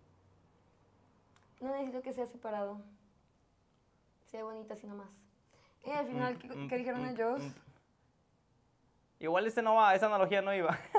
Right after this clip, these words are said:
Speaker 2: <laughs> Quería decir otra, pero me bugueé. Uh, luz rosada, mira. Para ti. A ti que te gusta el rosado.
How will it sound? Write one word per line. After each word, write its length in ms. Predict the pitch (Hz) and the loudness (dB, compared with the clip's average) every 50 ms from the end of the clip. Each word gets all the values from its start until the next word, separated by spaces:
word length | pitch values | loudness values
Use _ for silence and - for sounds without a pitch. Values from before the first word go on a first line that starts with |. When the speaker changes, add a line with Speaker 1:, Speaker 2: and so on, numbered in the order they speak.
| - - - - | 2 2 -2 -10
Speaker 2:
<laughs> 440 | - - - - - - - - - | -12 -18 -18 -18 -18 -18 -18 -6 -2
Quería 200 | - 175 196 214 | 0 4 4 4
decir 280 | 190 - - - 214 | 4 4 4 6 8
otra, 240 | 214 202 - 156 139 | 8 8 6 4 4
pero 140 | 135 139 139 | 4 2 2
me 80 | 135 135 | 0 0
bugueé. 460 | 139 143 151 165 170 147 139 - - _ _ _ _ _ _ _ _ _ _ _ _ _ _ _ _ _ _ _ _ _ _ _ _ | 0 0 2 2 0 0 -2 -6 -12 _ _ _ _ _ _ _ _ _ _ _ _ _ _ _ _ _ _ _ _ _ _ _ _
Uh, 240 | - 240 285 294 254 | 0 2 4 4 4
luz 100 | 247 269 | 4 4
rosada, 440 | 294 277 254 - 302 330 294 226 214 | 4 4 4 4 4 6 6 4 2
mira. 400 | 226 220 175 139 131 131 139 - - _ _ _ _ _ _ _ _ _ _ _ _ _ _ _ _ _ _ _ _ _ _ _ _ _ _ _ _ _ _ _ _ _ _ _ _ _ _ _ - | 2 0 0 0 -2 -4 -8 -12 -20 _ _ _ _ _ _ _ _ _ _ _ _ _ _ _ _ _ _ _ _ _ _ _ _ _ _ _ _ _ _ _ _ _ _ _ _ _ _ _ -4
Para 300 | 143 135 135 135 135 135 | -2 0 0 -2 -4 -4
ti. 320 | 175 185 170 143 139 - _ _ _ _ _ _ _ _ _ _ _ _ _ _ _ _ _ _ _ _ _ | -6 -8 -8 -10 -12 -16 _ _ _ _ _ _ _ _ _ _ _ _ _ _ _ _ _ _ _ _ _
A 100 | - 147 | -6 -6
ti 180 | 156 170 185 175 | -4 -6 -6 -2
que 80 | 180 | -2
te 60 | 160 170 | -2 -2
gusta 180 | 170 170 196 | -2 -4 -4
el 40 | - | -2
rosado. 460 | 139 139 - - 151 143 135 135 143 | -2 -2 0 2 2 2 2 -2 -6